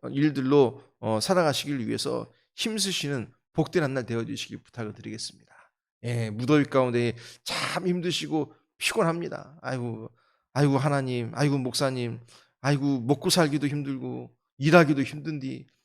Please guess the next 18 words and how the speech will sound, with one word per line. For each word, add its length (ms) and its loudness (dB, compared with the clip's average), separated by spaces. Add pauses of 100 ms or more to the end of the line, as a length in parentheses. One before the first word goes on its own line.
(140)
아이고 320 2
또 160 -2
이것까지 420 0
또 100 -20
다 100 -10
해야 180 -4
합니까?" 460 -14 (220)
라고 260 0
우리가 540 2
생각할 240 -2
수 80 -8
있겠지만, 520 -10 (200)
하나님은 560 -2
저와 200 -4
여러분들 380 -4
가운데에 600 -6 (260)
바른 480 2
길을 540 0